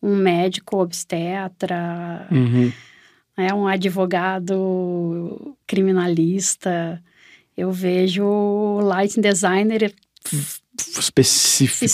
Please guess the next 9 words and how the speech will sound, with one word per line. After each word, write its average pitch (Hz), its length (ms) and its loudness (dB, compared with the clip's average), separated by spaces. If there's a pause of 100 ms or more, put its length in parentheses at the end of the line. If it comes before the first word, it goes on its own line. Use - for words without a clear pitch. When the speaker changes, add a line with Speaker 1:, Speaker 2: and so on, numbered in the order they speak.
(200)
Speaker 1:
específico, 214 800 2
assim. 185 400 0
"Ah, 196 200 -2
eu 208 140 0
sou - 280 2
um 226 100 0
light 220 180 0
designer 220 540 0
esportivo. 180 1200 0